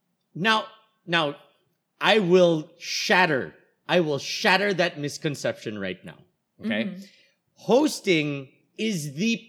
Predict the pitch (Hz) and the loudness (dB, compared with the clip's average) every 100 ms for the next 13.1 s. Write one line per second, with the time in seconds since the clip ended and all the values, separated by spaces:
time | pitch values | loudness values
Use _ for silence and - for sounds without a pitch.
0 | _ - 240 285 - 233 247 247 123 - | _ -4 -2 -2 -4 -4 -4 -6 -20 -8
1 | 151 196 143 95 82 78 _ _ _ _ | 0 2 2 0 -10 -18 _ _ _ _
2 | _ _ _ _ _ 175 165 151 123 90 | _ _ _ _ _ -2 0 -4 -8 -14
3 | - - - _ _ _ _ _ _ _ | -16 -20 -20 _ _ _ _ _ _ _
4 | _ _ _ _ _ _ _ _ _ - | _ _ _ _ _ _ _ _ _ -6
5 | 147 247 151 - 156 131 - _ - 110 | 0 2 2 -2 -10 -14 -20 _ -10 2
6 | 294 262 170 139 98 - - - _ _ | 4 4 2 -2 -6 -10 -18 -20 _ _
7 | _ _ _ _ _ _ _ - 196 240 | _ _ _ _ _ _ _ -10 -6 -2
8 | 202 202 220 196 185 165 180 214 104 87 | -2 -2 -2 0 0 -2 -6 -8 -10 -20
9 | _ _ _ _ _ _ _ _ _ _ | _ _ _ _ _ _ _ _ _ _
10 | _ _ _ _ _ _ _ _ _ _ | _ _ _ _ _ _ _ _ _ _
11 | _ _ _ _ _ _ _ _ _ _ | _ _ _ _ _ _ _ _ _ _
12 | _ 156 247 294 233 190 233 - 160 - | _ -6 -4 0 0 0 -4 -6 -18 -20